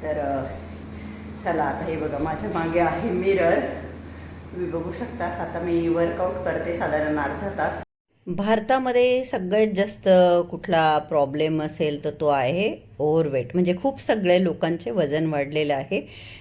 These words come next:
जे की हेल्थच्या दृष्टीने खूप चुकीचं आहे. इव्हन माझंसुद्धा वजन जास्तच आहे.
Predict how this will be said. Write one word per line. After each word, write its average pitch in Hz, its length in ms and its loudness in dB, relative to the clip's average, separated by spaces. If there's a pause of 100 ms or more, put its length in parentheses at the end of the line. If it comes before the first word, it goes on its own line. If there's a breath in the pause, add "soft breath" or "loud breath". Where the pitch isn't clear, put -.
(220 loud breath)
जे 226 100 6
की 302 540 0 (120)
हेल्थच्या 220 460 6
दृष्टीने 226 420 -2 (100)
खूप 180 200 -4
चुकीचं 151 380 -4
आहे. 160 160 4
इव्हन 143 400 -2
माझंसुद्धा 143 680 -2
वजन 202 400 2
जास्तच 214 640 0
आहे. 170 320 2